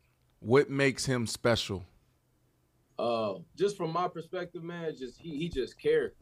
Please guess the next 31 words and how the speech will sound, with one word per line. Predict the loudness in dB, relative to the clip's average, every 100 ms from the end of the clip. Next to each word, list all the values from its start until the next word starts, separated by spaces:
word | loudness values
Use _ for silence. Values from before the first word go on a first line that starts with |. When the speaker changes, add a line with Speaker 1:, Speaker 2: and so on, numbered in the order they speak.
| -20 -10
Speaker 2:
You | -8
could | -6
tell | 0 2
he | 2
cared. | 2 2 2 -8 _
Just, | -10 -10 -12 _ _
you | -8
know, | -2 0
the |
little | 2 2
things, | 2 0 -2
like | -4 -4
I |
said, | -6 -6 -6
the |
offseason, | -4 -4 -6 -10 -10 -12 -14
he, | -8
he | -2
reached | 0 0 0
out | -2 0
to |
all | 0 0
the | -2
receivers | -8 -8 -8 -8 -14
and | -4
made | -4 -4
sure | -10
we | -10
got | -2 0 2
work | 0 -2
in. | -8